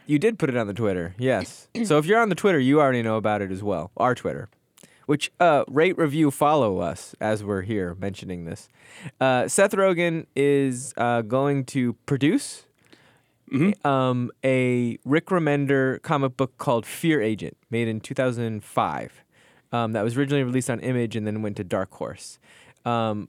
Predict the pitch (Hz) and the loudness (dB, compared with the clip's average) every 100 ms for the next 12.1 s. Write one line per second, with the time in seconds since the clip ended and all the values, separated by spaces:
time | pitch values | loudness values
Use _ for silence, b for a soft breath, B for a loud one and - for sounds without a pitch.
0 | - 123 135 139 131 135 131 135 120 117 | -8 -4 -2 0 0 0 0 0 -2 -2
1 | 117 120 117 120 113 107 98 120 120 143 | -2 -4 -4 -4 -2 -4 -2 -2 -2 -2
2 | 151 156 156 b b b b - 123 123 | -2 -4 -6 b b b b -4 -2 0
3 | 123 117 131 101 135 139 139 - _ _ | -2 -2 -2 -2 -2 -2 -2 -6 _ _
4 | _ _ 117 120 117 117 113 107 110 107 | _ _ -4 -2 0 -2 -2 -2 0 0
5 | 104 101 90 - 104 117 113 107 110 113 | -2 -4 -6 -12 -6 -4 -2 -2 -2 -2
6 | 113 110 101 107 120 151 - - 147 131 | -2 -4 -4 -4 -4 -6 -6 -4 0 0
7 | 123 131 175 151 156 156 143 165 330 294 | 0 0 0 2 2 2 0 0 -2 -2
8 | 302 208 294 226 220 202 160 131 123 220 | 0 2 4 4 4 4 4 4 4 4
9 | 320 320 370 349 320 247 285 302 247 190 | 4 4 4 4 4 4 4 2 2 2
10 | 160 120 104 104 185 143 143 143 - - | 2 2 -2 -8 -4 2 4 2 -4 -4
11 | 196 202 202 190 185 175 160 139 151 151 | 0 0 0 -2 -2 -4 -4 0 2 2
12 | 147 | 0